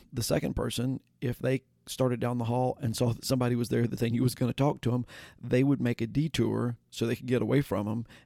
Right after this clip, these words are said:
and get back to the area where they could just get their work done. Now, I was somewhere between those. I, I, I can spend an entire day doing research, taking notes, writing,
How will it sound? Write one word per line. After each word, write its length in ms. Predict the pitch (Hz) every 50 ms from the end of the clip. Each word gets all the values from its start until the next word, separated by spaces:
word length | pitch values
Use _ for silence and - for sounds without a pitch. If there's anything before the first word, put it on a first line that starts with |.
| - -
and 360 | - 120 117 117 120 117 117
get 160 | - - - -
back 440 | - 107 110 117 120 117 113 - -
to 80 | - 117
the 160 | - - -
area 220 | 117 113 107 123 117
where 160 | 117 117 113
they 140 | 113 113 -
could 200 | - 120 113 -
just 440 | - - 113 113 - - - -
get 280 | - - 120 - - -
their 120 | 113 110
work 260 | 110 113 110 113 107 - _ - -
done. 360 | - 104 104 - - - 120 - - - - - _ _ _
Now, 120 | - - -
I 400 | - 117 123 127 123 127 131 127 - - - - - - _ _
was 280 | - 131 127 135 131
somewhere 300 | - - 208 202 156 135
between 340 | 127 127 - - 214 247 196
those. 300 | - - 110 101 - - - -
I, 280 | 120 123 123 120 120 - -
I, 240 | 107 - 127 135 135 - - - _ _
I 100 | - 120
can 240 | 123 - 113 113 110
spend 640 | - - - - 127 120 120 120 120 120 120 117 - - - - - - _ _ _
an 140 | - 123 120
entire 400 | 127 120 - - 110 123 131 127
day 560 | 123 120 127 139 143 143 151 151 147 147 143 - - _ 143
doing 300 | 127 123 - 113 110 110
research, 720 | 123 147 151 - - 151 143 139 139 139 - - - - - - - - - _ _
taking 340 | - - - 107 117 117 113
notes, 520 | 135 143 151 147 - - - - - - -
writing, 720 | - 123 131 139 135 135 131 131 131 131 135 135 127